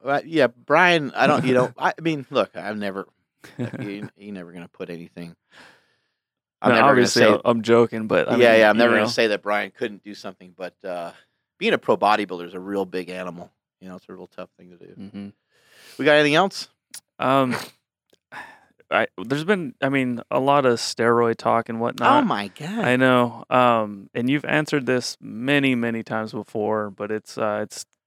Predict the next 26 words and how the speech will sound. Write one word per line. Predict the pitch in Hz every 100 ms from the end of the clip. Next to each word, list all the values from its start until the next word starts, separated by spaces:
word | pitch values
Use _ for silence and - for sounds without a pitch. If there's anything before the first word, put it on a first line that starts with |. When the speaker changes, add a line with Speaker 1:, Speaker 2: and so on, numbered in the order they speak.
| _ _
Speaker 2:
it's | - -
what's | 120
hot | - - 123 104 -
right | 120
now | 120 117
in | 113
the |
streets | 107 - 117 113 -
or | 117 117
the | 107
Speaker 1:
Oh |
my | 165
Speaker 2:
chat | - - -
box. | 110 110
Speaker 1:
God. | 208 151 92 _ _ _ _ _ _ _ _ _ _ _ _ _ _ -
Speaker 2:
What's | 123 190 - - - -
the | 175 180
heaviest | 143 147 143 151 143 -
bench | - 123 123 -
that | 117 113
we | 120 120
know | 117 123 120 117
from | - 113 -
a | 110
natural | 107 107 - 110
athlete? | 107 107 113 113